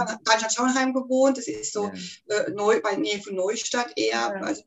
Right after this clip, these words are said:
Speaker 1: äh, ne, es war Rheinland-Pfalz, habe ich gewohnt und dann eben nach Bad Dürkheim gezogen. Das war so
Speaker 2: Okay.
Speaker 1: zwanzig Kilometer weg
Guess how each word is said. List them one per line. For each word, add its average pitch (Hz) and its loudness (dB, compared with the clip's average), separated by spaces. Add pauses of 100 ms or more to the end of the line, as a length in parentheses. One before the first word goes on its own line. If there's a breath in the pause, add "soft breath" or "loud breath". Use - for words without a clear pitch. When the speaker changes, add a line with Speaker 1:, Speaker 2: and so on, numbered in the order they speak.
(120)
Speaker 1:
äh, 311 -4
ne, 208 -6
es 247 -8
war 190 -6
Rheinland-Pfalz, 196 -2
habe 220 -12
ich - -10
gewohnt 196 -6
und 196 -6
dann 180 -2
eben 160 -2
nach 185 -4
Bad 175 -6
Dürkheim 262 4
gezogen. 240 -6
Das 190 -8
war 185 0
so 180 -6
Speaker 2:
Okay. 175 -6
Speaker 1:
zwanzig 180 -6
Kilometer 175 -4
weg 165 -6